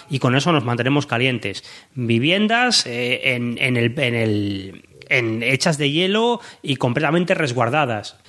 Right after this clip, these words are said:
Lo que no hay nada que cazar en invierno, no hay problema. Los inuits eran capaces de cazar, eh, focas que se quedaban, eh,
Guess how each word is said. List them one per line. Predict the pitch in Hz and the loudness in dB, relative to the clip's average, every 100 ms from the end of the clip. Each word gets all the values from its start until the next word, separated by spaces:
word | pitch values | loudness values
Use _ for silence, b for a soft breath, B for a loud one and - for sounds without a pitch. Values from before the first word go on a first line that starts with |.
| b b _ | b b _
Lo | 147 147 - | -2 -2 -2
que | 135 | 0
no | 135 170 | 2 4
hay | 202 | 4
nada | 208 208 | 2 2
que | 185 | 0
cazar | 185 180 190 | 0 0 0
en | 185 | 2
invierno, | 175 175 226 190 113 | 2 4 2 0 -2
no | 120 131 165 | 0 0 2
hay | 180 | 2
problema. | 165 160 156 143 107 | 2 0 0 0 0
Los | 123 139 - | 0 -2 0
inuits | 180 202 214 214 | 0 2 2 -2
eran | 175 165 | -2 -2
capaces | 165 156 165 190 147 | 0 0 0 0 0
de | |
cazar, | 135 - - 185 196 B B B | -2 -2 0 -2 -4 B B B
eh, | 127 131 | -2 -2
focas | - 190 190 214 214 | 0 -2 0 0 0
que | - | -2
se | - 131 | 0 0
quedaban, | 127 139 165 160 | 2 2 2 0
eh, | 143 135 127 123 120 117 | 0 2 4 4 2 -2